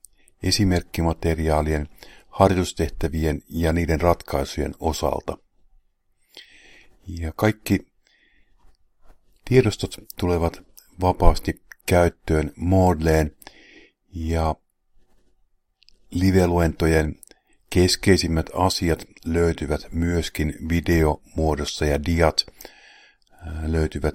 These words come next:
Moodlesta. Eli jos joutuu olemaan poissa, voi katsoa sitten, ää, sieltä. Tai jos haluaa kerrata asioita, tarkistaa jotain asioita, niin ne löytyvät Moodlesta. Kurssi suoritetaan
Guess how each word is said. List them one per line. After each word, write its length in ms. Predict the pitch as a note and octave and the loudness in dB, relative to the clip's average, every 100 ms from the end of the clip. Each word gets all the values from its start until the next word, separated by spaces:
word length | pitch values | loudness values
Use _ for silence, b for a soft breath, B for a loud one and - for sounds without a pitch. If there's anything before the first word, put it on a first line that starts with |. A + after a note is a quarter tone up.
| - | -6
Moodlesta. 920 | - E2 E2 D#2+ D#2+ D#2 D2+ - D#2+ D2+ _ B B B B | -4 0 2 2 2 0 -2 0 -2 -2 _ B B B B
Eli 200 | E2 D#2 | -4 0
jos 200 | D2+ D2 | 0 0
joutuu 320 | E2+ D#2 E2 D2 | 2 2 2 0
olemaan 300 | C#2 C2 - | 2 -2 2
poissa, 460 | B2+ C#3 - F2+ - | 6 6 4 -4 0
voi 120 | E2+ | 0
katsoa 480 | - D#2+ - D#2 C2+ _ _ | 0 -4 -2 -4 -6 _ _
sitten, 540 | - D#2+ - - D2 C#2 _ b b b b b b b E2+ | -14 -12 -12 -8 -8 -8 _ b b b b b b b -12
ää, 160 | D#2 | -8
sieltä. 460 | - F#2+ F2 - D#2 - - | -4 0 0 0 -4 -6 0
Tai 260 | E2+ D#2+ | 4 4
jos 140 | D#2 - | 0 -2
haluaa 560 | D#2+ D#2 D2 D2 C#2+ - _ _ - | 0 2 4 4 2 -2 _ _ -12
kerrata 540 | - F#2 F#2 F2+ - D#2 - - - E2+ | 0 2 4 4 4 0 -2 -20 -14 -8
asioita, 500 | - E2 D2+ C#2+ - | -6 -4 -2 -4 2
tarkistaa 560 | D#2+ D#2 E2 - D#2+ | 4 4 0 -4 0
jotain 280 | D2+ D2+ D2+ | 0 2 0
asioita, 500 | D2 - D2 C#2+ C#2+ | -2 -2 -2 -2 -4
niin 220 | C#2+ C2+ _ B B B B B | -6 -8 _ B B B B B
ne 100 | D#2 | -4
löytyvät 400 | D2 C#2+ - - - - | -2 -2 -2 -6 -6 -4
Moodlesta. 840 | D#2 D2 D2 C#2+ C#2+ - - - - _ _ _ _ _ _ _ _ _ _ _ _ _ _ _ B B B B B | -2 2 2 0 -2 -6 -6 -10 -14 _ _ _ _ _ _ _ _ _ _ _ _ _ _ _ B B B B B
Kurssi 300 | - B2 - | -4 -2 -2
suoritetaan 840 | - A#2 B2 G#2+ G2+ F2 E2 D#2 | 2 4 6 4 2 2 2 2